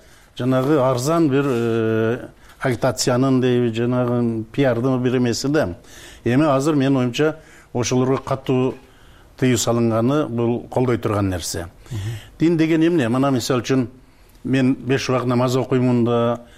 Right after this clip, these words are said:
Speaker 1: мен ажымын да деп, э, дайым ушинтип айтышат, айтышчу да мурдагы депутаттардан.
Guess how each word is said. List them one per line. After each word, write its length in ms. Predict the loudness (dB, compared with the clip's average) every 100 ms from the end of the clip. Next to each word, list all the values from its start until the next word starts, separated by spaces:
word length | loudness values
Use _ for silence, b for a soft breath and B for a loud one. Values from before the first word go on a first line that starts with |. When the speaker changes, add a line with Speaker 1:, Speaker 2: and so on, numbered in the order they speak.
| B -4
Speaker 1:
мен 280 | 0 2 2
ажымын 520 | 2 2 2 2 2
да 280 | 2 2 0
деп, 340 | -2 -4 -2
э, 280 | -2 -2 -4
дайым 360 | -2 0 2 0
ушинтип 340 | -2 -4 0
айтышат, 480 | -2 -2 -4 -4 -2
айтышчу 560 | -2 -2 -8 -6 -4
да 160 | 0 0
мурдагы 400 | 0 -2 -2 -2
депутаттардан. 760 | -4 -6 -8 -6 -6 -4 -6